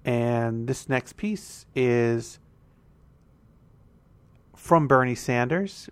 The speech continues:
Bernie Sanders released this, uh, short time ago. It is called,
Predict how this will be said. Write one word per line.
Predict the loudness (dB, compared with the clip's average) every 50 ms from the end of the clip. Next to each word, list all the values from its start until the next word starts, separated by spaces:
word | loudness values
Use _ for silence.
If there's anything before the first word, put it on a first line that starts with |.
| -4
Bernie | 0 0 0 2 0
Sanders | -2 -4 -4 -2 -2 0 0 0 0 -2 -2 -4
released | -4 -4 -2 -2 -2 -2 -4 -4 -10 -14 -10 -4
this, | -2 0 0 -2 -4 -8 -16 -14 -6
uh, | -2 0 0 2 2 2 2 2 0 0 -2 -4
short | -6 -8 -12 -6 -2 0 2 2 0 -2 -6
time | -4 -4 -2 -2 -2
ago. | -2 -2 0 0 0 0 -4 -8 -20 -20 -20 -20 -20 -20 _ -20 _ 0
It | 0 2 2 0 -4 -2
is | 0 2 2 2 2 2 0 -2 -4 -8
called, | -6 0 4 4 6 6 4 4 2 0 -4 -8